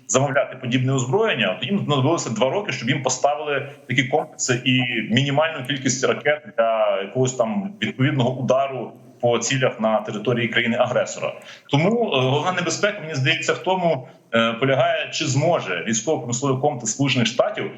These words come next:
справитися з додатковим навантаженням, щоб цих ракет було достатньо і для С Ш А, для їхніх союзників, і для наших сил оборони України, які їх зараз використовують, мені здається, з максимально можливою віддачею.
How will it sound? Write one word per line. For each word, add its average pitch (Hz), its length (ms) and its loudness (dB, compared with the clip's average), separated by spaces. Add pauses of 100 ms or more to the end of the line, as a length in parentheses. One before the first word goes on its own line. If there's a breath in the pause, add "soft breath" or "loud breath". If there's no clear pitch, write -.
(160)
справитися 143 760 -2
з 87 120 -4
додатковим 131 640 0
навантаженням, 127 680 0
щоб - 240 -6
цих 147 240 0
ракет 127 380 2
було 127 500 2 (220 loud breath)
достатньо 135 400 0 (180)
і 175 100 2
для 185 140 -2
С 156 140 2
Ш - 160 0
А, 90 220 2
для 131 80 2
їхніх 135 240 0
союзників, 139 760 0 (160 loud breath)
і 156 100 2
для 147 100 0
наших 135 360 0
сил 135 200 0
оборони 127 380 0
України, 135 380 0
які 117 160 0
їх 127 120 0
зараз 131 320 0
використовують, 131 680 0 (240)
мені 143 120 4
здається, 135 380 -2
з 107 120 2
максимально 139 600 0
можливою 135 440 0
віддачею. 120 540 -2